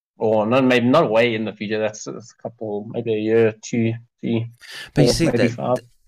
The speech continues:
Speaker 2: there's a, there's a, and y-, you've said this earlier, um, and I do think it's a critical point, which is that the
Speaker 1: Mm.
Speaker 2: m-, militaries right now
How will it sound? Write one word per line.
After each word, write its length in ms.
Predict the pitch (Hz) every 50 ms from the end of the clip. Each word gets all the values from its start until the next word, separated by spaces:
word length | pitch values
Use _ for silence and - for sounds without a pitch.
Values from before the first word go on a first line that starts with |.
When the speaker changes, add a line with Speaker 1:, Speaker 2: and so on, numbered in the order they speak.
| _ _ _ _ _ _ _ -
Speaker 2:
there's 220 | - 147 127 127 131
a, 40 | - -
there's 260 | - 123 117 107 -
a, 260 | 113 107 95 85 - - - - - -
and 180 | 113 113 101 - -
y-, 180 | 117 113 - -
you've 420 | 127 123 135 139 131 123 131 - - _ _
said 260 | - - 104 90 - -
this 220 | 87 80 - -
earlier, 480 | 87 85 80 76 73 69 67 67 64 - - -
um, 520 | 85 87 87 85 85 82 82 80 78 - - _ _ _ _ _ _ _ _ -
and 160 | 95 90 85
I 40 | 80
do 200 | - 110 110 107
think 240 | - 107 95 85 80
it's 140 | 73 - -
a 40 | -
critical 440 | - - 87 78 78 76 - 71 65
point, 340 | - - 73 62 60 - _ _ -
which 180 | 85 - -
is 240 | 92 87 80 - - -
that 220 | 85 85 80 - _ _ _ - - - - _ -
the 180 | 127 131 135 127
Speaker 1:
Mm. 140 | 113 117 - _ _ -
Speaker 2:
m-, 120 | 90 - - _ 104
militaries 640 | 113 117 139 156 151 - - - 123 110 - 110
right 200 | 104 95 92 -
now 380 | 85 90 87 80 78 80 69